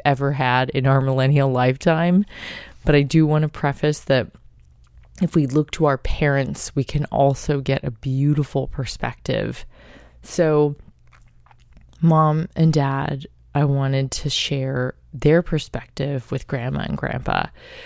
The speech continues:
So, Grandma and Grandpa, if you're listening somewhere, I want you to know that Mom and Dad are doing a really good job. Even though they're part of the boomer movement, they've really done a great job of coping,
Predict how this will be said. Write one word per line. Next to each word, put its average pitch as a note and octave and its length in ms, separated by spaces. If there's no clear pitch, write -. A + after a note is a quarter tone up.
So, E3 240
Grandma E3+ 320
and F3+ 140
Grandpa, F#3 320
if C#3+ 100
you're D3+ 140
listening D#3 460
somewhere, B2+ 500
I C3+ 60
want C3+ 160
you C#3+ 80
to D#3+ 100
know D3+ 200
that D3 120
Mom C3+ 260
and C3 120
Dad C3+ 180
are B2+ 100
doing B2 260
a B2 60
really C3 500
good C#3+ 200
job. B2 500
Even C#3 240
though C#3+ 120
they're D3 140
part C3+ 280
of B2+ 60
the C#3+ 80
boomer C3+ 440
movement, B2 640
they've C3+ 280
really C3 540
done B2 460
a C3 80
great A2+ 280
job B2 400
of B2 220
coping, F3 640